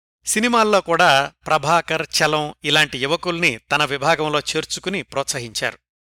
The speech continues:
ఇంకో విషయమండి, గోఖలే గారికి సంగీతంలో కూడా చక్కటి ప్రవేశం ఉండేది. దిల్రుబా, బుల్బుల్, హార్మోనియం ఇలాంటి వాయిద్యాల్లో కూడా చాలా ప్రావీణ్యం ఉండేది. ఆర్టిస్ట్ కాబట్టి మంచి ఫోటోగ్రాఫర్ కూడా.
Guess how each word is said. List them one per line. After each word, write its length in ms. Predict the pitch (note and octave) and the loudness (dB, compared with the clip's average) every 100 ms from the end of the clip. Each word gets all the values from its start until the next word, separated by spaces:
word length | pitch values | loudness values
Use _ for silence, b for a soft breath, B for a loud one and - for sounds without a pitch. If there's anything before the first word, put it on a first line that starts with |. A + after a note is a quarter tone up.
| _ _ _ _ _ _ | _ _ _ _ _ _
ఇంకో 220 | F3 G3+ A3+ | -10 0 0
విషయమండి, 600 | F#3+ F#3+ E3 C3+ A#2+ - _ - | 2 0 0 0 -2 -8 _ -4
గోఖలే 340 | G3 G3+ G#3+ | -2 2 2
గారికి 320 | G3 G3 F#3 F3 | 4 2 0 -2
సంగీతంలో 640 | D3 F#3 A#3+ G#3+ G#3 G3 | -2 0 -2 0 0 0
కూడా 240 | F#3+ F3+ | 0 -2
చక్కటి 360 | F#3+ E3 - F3 | -2 -4 -4 -6
ప్రవేశం 460 | - D3+ E3 - C#3 | -2 -2 -2 -2 -2
ఉండేది. 300 | C#3 G#2 - _ _ _ _ _ _ | -2 -4 -8 _ _ _ _ _ _
దిల్రుబా, 500 | C3+ G3 F#3+ F3+ F3+ | -2 0 -2 0 0
బుల్బుల్, 560 | F3 D3 F#3 D#3 F3+ F3+ - | 0 -4 -6 -4 -6 -6 -2
హార్మోనియం 680 | D3+ E3 D#3+ D#3+ D#3+ D#3+ - _ | 0 0 -2 -2 -2 -4 -10 _
ఇలాంటి 360 | C#3 D3 D3+ C#3+ | -2 0 0 -2
వాయిద్యాల్లో 680 | B2 D#3 D#3 C#3+ D#3+ D#3 D3+ | 2 2 0 2 2 2 -2
కూడా 240 | D3+ D#3 - | 0 -2 0
చాలా 140 | D3 | 0
ప్రావీణ్యం 500 | C#3 C3 D3 D3+ C#3+ | 0 0 0 0 -2
ఉండేది. 300 | B2+ C3+ A#2+ _ _ _ _ _ _ _ - | 0 -2 -2 _ _ _ _ _ _ _ 0
ఆర్టిస్ట్ 480 | F3+ A3+ B3 - G#3+ | 2 2 0 -4 2
కాబట్టి 360 | F#3+ F#3+ G#3 F3+ | 4 4 2 -2
మంచి 280 | F3 F#3 | -2 -4
ఫోటోగ్రాఫర్ 600 | - D#3+ G3 F3+ F3 D#3+ | -4 0 2 4 2 0
కూడా. 360 | D#3 C#3 C3+ | 0 2 4